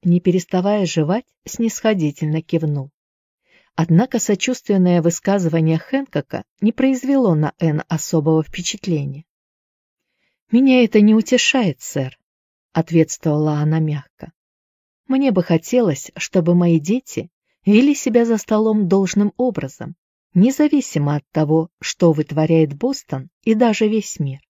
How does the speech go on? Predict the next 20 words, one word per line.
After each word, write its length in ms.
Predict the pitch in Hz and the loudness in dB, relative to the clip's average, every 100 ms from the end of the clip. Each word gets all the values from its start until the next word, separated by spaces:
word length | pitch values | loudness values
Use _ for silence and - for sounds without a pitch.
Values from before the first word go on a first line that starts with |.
| _ _ _ _ _ _ _ - | _ _ _ _ _ _ _ -6
Честно 420 | - 170 - 160 | 0 0 2 2
говоря, 500 | 160 156 180 233 226 | 2 2 2 2 2
этот 300 | - 160 180 | 0 0 0
шум, 400 | - - 285 269 | -2 -4 -4 -4
как 260 | 214 160 - | -2 -4 0
вы 140 | 165 | 4
его 160 | 160 160 | 4 4
называете, 840 | 165 175 202 190 151 131 - - - _ _ _ | 2 0 -2 -2 -4 -6 -14 -16 -16 _ _ _
пугает 460 | 294 214 190 143 160 | -4 2 2 2 0
меня 260 | 160 170 | 2 2
до 160 | 175 220 | 2 -2
смерти». 580 | - 139 131 _ - - _ _ _ _ _ _ _ _ _ _ _ _ _ | -4 -8 -10 _ -20 -20 _ _ _ _ _ _ _ _ _ _ _ _ _
«Однако 460 | - 185 190 190 202 | -2 2 2 2 0
согласитесь, 800 | - 180 185 180 311 370 180 - | 2 2 2 2 2 2 2 2
мэм», — 340 | 165 147 139 - _ _ _ _ | 4 4 0 -8 _ _ _ _
вступил 540 | - - 165 170 156 | -12 -4 -4 0 -2
Адамс, 500 | - 202 233 147 - | -2 -4 -4 -8 -8
проглотив 600 | - 175 156 180 - 269 | -4 -2 2 0 -2 -4
очередной 520 | 240 - 220 208 170 156 | -4 -4 -2 0 0 -2
кусок, 440 | - 160 - 143 | -6 -10 -8 -10